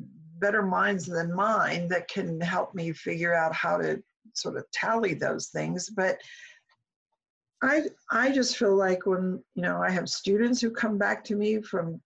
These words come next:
twenty years ago and say, "You know what? I still remember. You made me feel this way." It's all about how you make people feel. Do they feel connected? Do they feel as though they belong?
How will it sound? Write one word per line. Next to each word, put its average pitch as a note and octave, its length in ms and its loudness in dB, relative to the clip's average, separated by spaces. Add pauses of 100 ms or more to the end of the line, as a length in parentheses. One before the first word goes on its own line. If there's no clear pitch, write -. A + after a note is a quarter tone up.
(340)
twenty G3 340 0
years F#3+ 320 4
ago A#3 400 4
and E3+ 220 -2
say, F3 600 2 (200)
"You G#3 140 0
know A#3+ 140 4
what? A#3+ 320 2
I F3 60 0
still G#3+ 500 4
remember. G3 800 2 (580)
You A#3+ 200 4
made G#3 240 4
me G3+ 140 4
feel G3+ 800 2
this F#3 400 2
way." F3 380 0
It's F3 160 -2
all B3+ 220 0
about A3 220 0
how - 180 0
you F#3+ 120 0
make F3 280 -4
people E3+ 360 -8 (260)
feel. D3+ 400 -6 (280)
Do F#3+ 100 0
they F#3+ 260 2 (560)
feel A3+ 340 4
connected? A3+ 760 0 (480)
Do G3 80 4
they F#3 280 2 (280)
feel A3 340 4
as F#3+ 240 2
though F#3 200 0
they F#3 120 0
belong? E3 800 -4